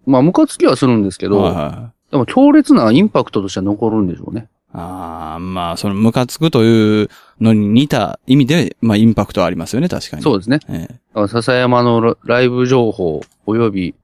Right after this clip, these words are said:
Speaker 1: ね、
Speaker 2: いや、もうなんか、
Speaker 1: シーディーの情報。
Speaker 2: 笹山のライブ情報およびシーディーの情報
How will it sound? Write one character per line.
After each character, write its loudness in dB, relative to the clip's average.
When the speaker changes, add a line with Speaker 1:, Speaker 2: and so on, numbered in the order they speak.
Speaker 1:
ね、 -2
Speaker 2:
い -2
や、 2
も 0
う 0
な 2
ん 0
か、 0
Speaker 1:
シ 2
ー 4
デ -
ィ -
ー -
の -
情 -
報。 4
Speaker 2:
笹 2
山 4
の 4
ラ 0
イ 0
ブ 2
情 4
報 4
お 6
よ 4
び 2
シ 2
ー 2
デ 0
ィ 4
ー 4
の 4
情 4
報 2